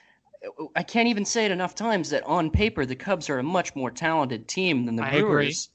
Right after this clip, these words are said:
Speaker 1: And,
Speaker 2: I agree.
Speaker 1: and I think that, you know, no matter who the Cubs trot out there, I think that they, they'd have it set up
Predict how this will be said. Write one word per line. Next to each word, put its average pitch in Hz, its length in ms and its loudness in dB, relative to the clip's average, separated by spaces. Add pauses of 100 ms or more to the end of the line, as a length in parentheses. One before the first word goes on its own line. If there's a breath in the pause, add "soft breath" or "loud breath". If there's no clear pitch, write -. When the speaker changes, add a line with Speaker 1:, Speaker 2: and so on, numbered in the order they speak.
(420 loud breath)
Speaker 1:
And, 139 200 6
Speaker 2:
I 135 40 6
agree. 147 340 -2 (260)
Speaker 1:
and 147 220 4
I 143 160 2
think 175 360 -2
that, 139 300 0 (480)
you 147 100 -2
know, 139 120 -2
no 131 100 0
matter 143 300 2
who 185 240 -4
the 147 100 -4
Cubs 160 400 -6
trot 139 300 2
out 170 240 4
there, 120 180 0
I 120 140 0
think 165 360 -8
that 120 340 -4
they, 127 260 -6
they'd 120 240 -8
have 147 200 -4
it - 100 -10
set 143 280 -2
up 151 300 0